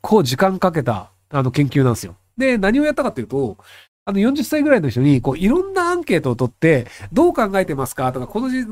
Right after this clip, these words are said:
こういうことってどうですか？」とか、「お金持ちですか？」っていうのを調べて、で、四十歳で健康診断を受けて、で、大体あの、中央値七年なんで、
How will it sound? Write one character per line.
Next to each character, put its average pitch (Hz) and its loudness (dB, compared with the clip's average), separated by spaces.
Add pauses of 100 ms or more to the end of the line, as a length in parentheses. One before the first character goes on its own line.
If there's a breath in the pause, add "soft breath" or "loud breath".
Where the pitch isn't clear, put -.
こ 262 -2
う - 2
い - 0
う 254 0
こ 277 0
と 269 2
っ - -2
て 196 2
ど 180 4
う - 2
で 156 2
す - -6
か？」 127 2
と 131 -8
か、 123 -2
「お 127 0
金 214 0
持 208 -4
ち 147 -6
で 127 -2
す - -12
か？」 127 -6
っ - -8
て 127 -8
い - -
う - -4
の 117 -4
を - -4
調 156 2
べ 135 -2
て、 247 0 (380 soft breath)
で、 277 2 (240 loud breath)
四 285 0
十 330 0
歳 190 0
で 175 2
健 180 0
康 190 2
診 196 2
断 147 4
を 131 4
受 120 2
け 113 2
て、 233 4 (340 loud breath)
で、 269 -2
大 277 0
体 269 -2
あ 254 -2
の、 226 -2
中 302 2
央 330 4
値 175 0
七 156 4
年 170 4
な 117 2
ん 113 0
で、 139 4